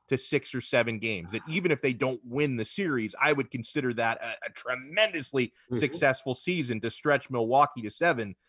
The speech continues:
Speaker 1: But can you imagine getting to that seventh game and the Bucks are thinking, "Wow,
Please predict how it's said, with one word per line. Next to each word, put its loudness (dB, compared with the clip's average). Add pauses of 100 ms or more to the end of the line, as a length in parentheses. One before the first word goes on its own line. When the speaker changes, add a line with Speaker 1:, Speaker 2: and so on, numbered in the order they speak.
(120)
Speaker 1:
But 6
can -2
you 4
imagine 4
getting 6
to 2
that 4
seventh -2
game 0
and -4
the 0
Bucks 0
are -4
thinking, -4
"Wow, 2